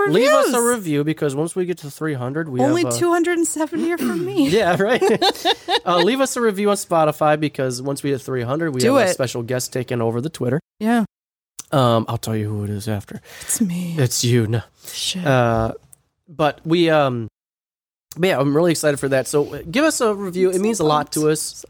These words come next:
Speaker 2: pumped.
Speaker 1: Me too. It, it really helps out a lot. Um, if you wanna buy some merch, you can find our merch link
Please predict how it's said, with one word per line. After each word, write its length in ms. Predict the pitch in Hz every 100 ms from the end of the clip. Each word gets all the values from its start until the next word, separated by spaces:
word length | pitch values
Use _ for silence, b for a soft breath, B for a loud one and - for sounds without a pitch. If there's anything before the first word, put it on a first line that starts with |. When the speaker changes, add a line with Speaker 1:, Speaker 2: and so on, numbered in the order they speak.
| _
Speaker 2:
pumped. 360 | 339 349 - - _ _ _
Speaker 1:
Me 100 | 190
too. 220 | - 170 131
It, 160 | 151 -
it 160 | 165
really 240 | 170 220 175
helps 260 | 165 -
out 120 | 147 139
a 40 |
lot. 400 | 123 117 120 -
Um, 320 | 139 135 131 B B B
if 80 | 147
you 40 | 196
wanna 100 | 208
buy 100 | 196
some 200 | - 156
merch, 280 | 151 160
you 80 | 143
can 80 | 127
find 420 | - 139 135 131 -
our 340 | 131 127 123
merch 340 | 127 143 -
link 320 | - 135 135